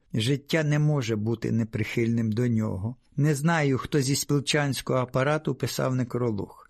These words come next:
Суперлативні оцінки прози Тютюнника напродив людські слова про його особу, в яких крізнить гіркота втрати того, хто міг би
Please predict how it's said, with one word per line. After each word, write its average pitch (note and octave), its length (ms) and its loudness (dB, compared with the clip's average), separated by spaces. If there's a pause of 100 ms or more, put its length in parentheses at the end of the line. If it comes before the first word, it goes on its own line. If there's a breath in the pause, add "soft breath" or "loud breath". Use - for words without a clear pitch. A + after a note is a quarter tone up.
(320 loud breath)
Суперлативні C#3 1000 0
оцінки C3+ 500 0
прози B2+ 380 -2
Тютюнника C#3 720 -2
напродив B2+ 640 0
людські C3 360 -2
слова C3 440 -2
про C3 220 -2
його A#2+ 240 0
особу, C#3 580 -2 (640 loud breath)
в - 20 0
яких C#3 380 2
крізнить D3 600 0
гіркота C3 540 0
втрати A#2+ 580 -2
того, C3+ 420 0
хто - 260 -6
міг B2+ 220 2
би B2+ 220 -2